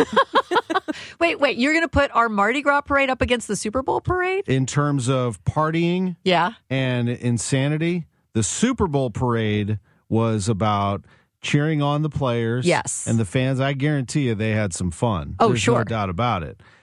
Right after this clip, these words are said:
Speaker 2: But I'm saying this parade is just for throwing it in the middle of the city,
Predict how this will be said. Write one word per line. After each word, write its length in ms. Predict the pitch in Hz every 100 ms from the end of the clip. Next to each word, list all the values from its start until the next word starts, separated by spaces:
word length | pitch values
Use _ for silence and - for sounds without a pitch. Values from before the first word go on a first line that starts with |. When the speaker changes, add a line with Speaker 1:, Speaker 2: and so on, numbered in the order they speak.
| _ -
Speaker 2:
But 120 | 110
I'm 220 | 139 185
saying 460 | - 127 107 101 95
this 220 | 175 -
parade 500 | - 127 113 107 104
is 240 | 117 110
just 300 | 85 127 120
for 360 | - 113 107 110
throwing 520 | 80 92 131 135 147 135
it 80 |
in 100 | 131
the 60 | 117
middle 280 | 110 131 160
of 80 | 151
the 80 | 147
city, 460 | - 120 120 131